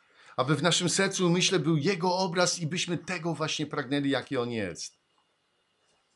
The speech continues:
Żebyśmy tęsknili do tego, by być podobnymi do Chrystusa. Żeby to nie było w nas coś, co zostało gdzieś z tyłu.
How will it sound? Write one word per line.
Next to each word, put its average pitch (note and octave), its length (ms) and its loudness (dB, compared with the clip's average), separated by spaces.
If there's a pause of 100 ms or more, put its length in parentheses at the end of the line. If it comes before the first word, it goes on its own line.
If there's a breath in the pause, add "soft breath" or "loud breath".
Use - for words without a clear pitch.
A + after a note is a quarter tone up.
(280 soft breath)
Żebyśmy E3 480 2
tęsknili F3+ 720 0
do D3+ 140 -2
tego, D#3+ 280 -2
by C3+ 140 -6
być D#3+ 340 0
podobnymi C#3+ 540 0
do B2+ 120 -2
Chrystusa. A2+ 680 -8 (300 loud breath)
Żeby E3 200 2
to G3 120 0
nie G3 120 2
było G3 260 4
w C3+ 100 -4
nas F3+ 360 2
coś, F3 320 0
co D#3+ 380 6
zostało E3+ 500 2
gdzieś C#3 280 -2
z - 80 -4
tyłu. A2+ 440 -2